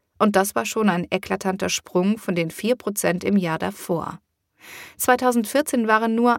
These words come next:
eins Komma neun Prozent der RegisseurInnen weiblich. Wir unterschätzen, wie sehr patriarchale Strukturen und Sichtweisen durch Film und Fernsehen verbreitet werden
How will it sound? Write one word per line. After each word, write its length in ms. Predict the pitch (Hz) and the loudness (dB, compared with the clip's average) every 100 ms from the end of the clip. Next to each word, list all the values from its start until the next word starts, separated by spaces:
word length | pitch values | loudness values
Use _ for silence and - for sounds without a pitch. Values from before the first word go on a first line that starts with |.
| _ | _
eins 320 | - 294 311 - | -2 -2 -2 -2
Komma 240 | 262 254 | 0 2
neun 340 | 233 254 254 | 2 2 0
Prozent 540 | 208 - - 170 160 170 | -4 -6 -2 -2 -2 -2
der 100 | 165 | -2
RegisseurInnen 920 | 170 170 - - 170 - 170 165 165 | -2 -2 -2 0 0 0 -2 -2 -2
weiblich. 600 | 156 156 - 190 180 - _ _ _ _ _ _ _ _ _ _ - | -4 -4 -6 -8 -10 -18 _ _ _ _ _ _ _ _ _ _ -4
Wir 300 | 202 240 247 | 4 6 6
unterschätzen, 640 | 240 254 254 269 - 190 175 | 4 0 0 -2 0 -2 0
wie 100 | 185 | 0
sehr 320 | - 202 214 | 2 2 2
patriarchale 840 | 214 214 - 185 180 - 185 202 | 0 -4 0 0 0 2 2 2
Strukturen 600 | 208 - 180 - 190 214 214 | -2 -4 -6 0 0 2 0
und 120 | 180 | -2
Sichtweisen 540 | 190 - 190 196 202 | -6 -4 0 2 0
durch 200 | 190 - | -2 -4
Film 220 | 214 220 | -4 -2
und 120 | 214 - | -4 -2
Fernsehen 460 | 185 196 208 208 | -2 0 0 -2
verbreitet 640 | 208 202 - 170 185 202 - | -4 -6 -2 -2 -2 -6 -2
werden 420 | 196 202 214 | 0 2 0